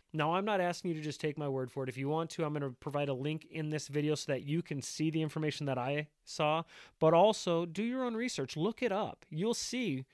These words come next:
the same stuff that I'm talking about here. I'm not trying to fool you. This is legit information that the C D C put out there. And so you'll find it if you just,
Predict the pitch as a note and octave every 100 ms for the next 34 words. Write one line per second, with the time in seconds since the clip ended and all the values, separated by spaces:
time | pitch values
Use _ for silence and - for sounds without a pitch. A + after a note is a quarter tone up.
0 | - - - _ - D#3 - G3 G#3 -
1 | G3+ F#3 F3+ E3 E3 D#3+ - B2 G#2+ A2
2 | A#2 C3 D3+ E3+ - F3 F3 E3 C#3 C3
3 | C3+ C#3 C3 D3+ C3+ C#3+ C3 A2 A#2+ C#3
4 | - E3 D#3+ D#3+ D#3+ E3+ D#3 C#3 B2+ -
5 | - D3 D3+ - D3 - D3 C3+ D3+ -
6 | A2 G#2 A2 C#3 B2 A#2+ - - D3 F#3
7 | F3+ G3 C#3+ C3+ C#3 C3+ C#3 -